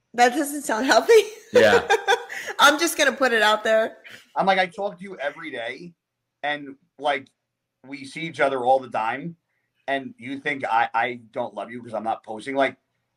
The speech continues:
Speaker 3: a lot of times the girl doesn't understand that, like, if your job is A, if your job is to fucking, like, be a teacher and go to school and teach, and my job is to be on Instagram and post things for my company,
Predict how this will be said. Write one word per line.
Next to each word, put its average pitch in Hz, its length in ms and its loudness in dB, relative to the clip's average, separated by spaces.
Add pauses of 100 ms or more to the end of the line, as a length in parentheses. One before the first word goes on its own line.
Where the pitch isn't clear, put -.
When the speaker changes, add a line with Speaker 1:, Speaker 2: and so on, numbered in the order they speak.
(380)
Speaker 3:
a 156 100 6
lot 156 260 2
of 175 80 -16
times 170 400 -6
the 135 100 -14
girl 135 300 -10
doesn't 131 260 -8
understand 123 560 -12
that, 127 140 -6
like, 120 220 -2 (560)
if 139 200 -8
your 165 200 -6
job 165 400 2
is 131 180 -14 (100)
A, 104 440 -8
if 127 80 -16
your 175 160 -6
job 170 360 2
is 156 180 -14
to 147 160 -12
fucking, 131 600 -10
like, 127 200 -10
be 143 120 -18
a 127 40 -20
teacher 131 500 -20
and 113 100 -20
go 120 80 -8
to 127 60 -10
school 123 260 -10
and 110 80 -14
teach, - 440 -18 (340)
and 139 160 0
my 127 240 2
job 139 380 -2
is 131 180 -16
to 135 160 -14
be 127 220 -12
on 131 220 -6
Instagram 123 460 -12
and 104 140 -20
post 127 280 -10
things 127 260 -10
for 127 100 -10
my 117 320 0
company, 143 560 -10